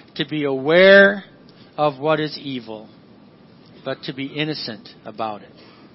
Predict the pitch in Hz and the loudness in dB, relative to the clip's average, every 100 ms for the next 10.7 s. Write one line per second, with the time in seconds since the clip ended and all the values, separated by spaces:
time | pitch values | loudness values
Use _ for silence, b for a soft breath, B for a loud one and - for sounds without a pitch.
0 | B B B B 175 220 - 208 208 165 | B B B B 2 2 0 -4 -4 -4
1 | 156 135 127 127 127 143 143 143 139 131 | -4 -4 -4 -8 -14 -10 -4 -2 -4 -10
2 | 123 135 131 143 147 135 123 123 127 - | -14 -16 -10 -8 -6 -6 -8 -8 -10 -20
3 | - 117 - 117 117 - - 113 101 - | -20 -18 -10 -10 -12 -16 -18 -16 -18 -16
4 | - - - - - - _ - - - | -18 -18 -20 -20 -20 -20 _ -20 -20 -20
5 | - _ - - - - - - _ - | -20 _ -20 -20 -20 -20 -20 -20 _ -20
6 | _ - - 185 196 185 160 139 131 101 | _ -20 -6 -2 0 -2 -6 -8 -8 -8
7 | _ - _ - _ _ - _ _ _ | _ -20 _ -20 _ _ -20 _ _ _
8 | _ _ _ - - - 160 220 - 214 | _ _ _ -20 -18 -6 0 0 0 0
9 | 202 151 135 131 151 160 - 175 - 147 | 2 2 -2 -8 -6 -8 -8 -10 -4 -4
10 | 131 175 196 165 165 165 135 | -2 -4 -4 -4 -4 -4 -8